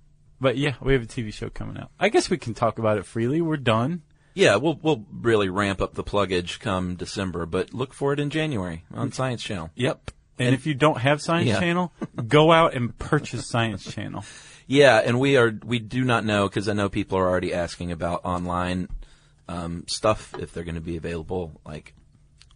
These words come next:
Speaker 2: uh, you know, through various media outlets online.
Speaker 1: Yeah.
Speaker 2: We don't know yet. And we're working on that. We'd love for it to, but it's not up to us.
Speaker 1: Yeah, so, I mean, you have to hedge your bets and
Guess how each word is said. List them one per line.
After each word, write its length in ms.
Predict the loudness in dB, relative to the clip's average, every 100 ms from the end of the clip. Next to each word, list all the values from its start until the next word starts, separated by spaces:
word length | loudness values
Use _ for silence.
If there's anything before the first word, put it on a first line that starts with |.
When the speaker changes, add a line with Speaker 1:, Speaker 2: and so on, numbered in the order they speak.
| -18
Speaker 2:
uh, 220 | -16 -16 -20 -20 _ -20 -20 -20 -14
you 140 | -12
know, 160 | -12 -14 -18 _ -10
through 140 | -8
various 420 | -4 -4 -6 -8
media 320 | -6 -6 -6 -6
outlets 320 | -6 -6 -6
online. 380 | -8 -6 -8 -10 _ -2
Speaker 1:
Yeah. 340 | 4 6 6 4 2
Speaker 2:
We 140 | 2
don't 120 | 4 4
know 120 | 2
yet. 240 | 0 -4 _ _ _ _ _ -10
And 240 | -6 -4
we're 100 | -2
working 280 | -2 -2 -2
on 100 | -2
that. 200 | -4 -8 -6
We'd 160 | -4
love 160 | 0 -2
for 160 | -2 -4
it 100 | -4
to, 200 | -8 -8
but 140 | -8 -6
it's 100 | -6
not 140 | -6
up 100 | -6
to 80 | -8
us. 220 | -8 -10 -2
Speaker 1:
Yeah, 240 | 4 4
so, 240 | 4 4 4
I 100 | 6
mean, 200 | 4 4
you 120 | 2
have 160 | 2 2
to 80 | 0
hedge 240 | 2 0
your 100 | 0
bets 420 | 0 2 2 -2 -4
and 400 | 0 2 2 0